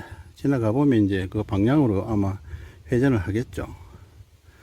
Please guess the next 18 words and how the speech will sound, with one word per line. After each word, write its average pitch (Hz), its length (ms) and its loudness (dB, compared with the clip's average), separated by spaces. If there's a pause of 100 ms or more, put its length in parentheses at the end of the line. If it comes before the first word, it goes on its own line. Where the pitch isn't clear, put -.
(380)
이게 117 160 6
천천히 127 560 2
가보면, 104 800 2 (840)
예, 104 140 2
여기 131 200 6
벌써 127 500 2
세카에 185 380 4
들어가면 127 380 4
살짝 - 340 -8
굽지 - 260 -4
않습니까? 104 640 -4 (1200)
예, 87 160 -2 (420)
이게 110 340 4 (100)
들어가면 127 400 2
이제 107 80 6
완전히 104 380 2
구십 - 340 -6
도로 98 300 0